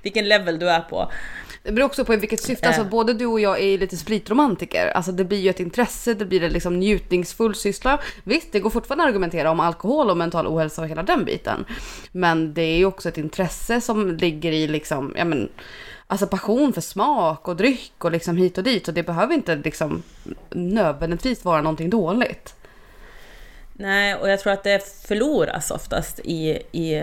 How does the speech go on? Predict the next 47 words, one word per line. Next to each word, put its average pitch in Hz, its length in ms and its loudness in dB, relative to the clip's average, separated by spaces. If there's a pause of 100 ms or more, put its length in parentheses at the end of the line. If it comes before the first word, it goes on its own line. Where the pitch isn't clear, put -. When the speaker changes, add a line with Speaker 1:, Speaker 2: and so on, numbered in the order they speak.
(200)
Speaker 1:
jag 190 140 0
ty-, 196 180 0
tror 208 180 0
att 185 100 -2
vi 180 80 -2
är 170 280 2
snabbare 175 640 -2
och 175 60 2
snabbare 180 320 -2
på 170 60 -2
att 165 140 -2
döma 196 280 2
folk 156 320 -2
bara 170 200 -2
för 170 120 -4
att 165 120 -4
saker 165 280 -2
sprids 190 360 -2
så 147 100 -2
otroligt 143 280 -6
snabbt. - 480 -4
Man 170 160 -2
hinner 165 180 0
nästan 156 240 -4
inte - 140 -8
förklara 185 440 0
sig. 180 320 0 (100)
Speaker 2:
Nej. 170 240 -2
Speaker 1:
Man 180 180 0
vill 202 240 2
dela 170 200 2
med 156 240 -4
sig 156 300 2
och 160 300 0
ibland 160 340 0
blir 156 120 2
man, 151 160 -2
blir 165 200 -2
man 160 100 0
liksom 156 200 -2
bara 147 120 -4
avhuggen 160 580 0
innan 156 140 -2
man, 160 220 -2 (100)
man, 151 440 -2 (680)
man 170 160 0
har 175 80 2